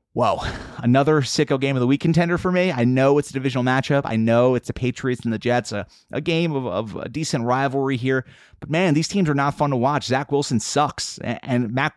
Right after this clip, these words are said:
Jones also just sucks. There's, there's no other way to put it. These guys are not fun to watch. Uh, it was not ultimately our sicko game of the week just because there's an even <laughs> worse game coming up. But at the same time, there's a lot at play here, obviously, for the Jets. They want to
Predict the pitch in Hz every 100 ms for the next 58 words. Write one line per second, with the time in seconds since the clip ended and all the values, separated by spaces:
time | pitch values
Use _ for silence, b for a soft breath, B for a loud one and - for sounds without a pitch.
0 | - - 147 175 135 143 160 - 135 139
1 | 135 - 165 170 - 123 113 135 127 147
2 | 165 139 139 151 127 139 - 208 220 127
3 | 120 135 151 131 113 120 135 - 127 135
4 | 120 135 208 - - B B B 107 110
5 | - _ 131 131 175 131 180 214 127 135
6 | 135 127 117 139 123 117 120 117 120 113
7 | 123 123 120 101 104 104 - - - 120
8 | - 104 117 214 - - 131 - 113 104
9 | - 220 - 165 247 233 131 240 143 -
10 | B - - - 160 156 147 127 123 -
11 | _ _ - 135 127 123 143 143 135 -
12 | 127 127 120 120 - 120 120 117 123 117
13 | 107 101 120 117 - 107 104 113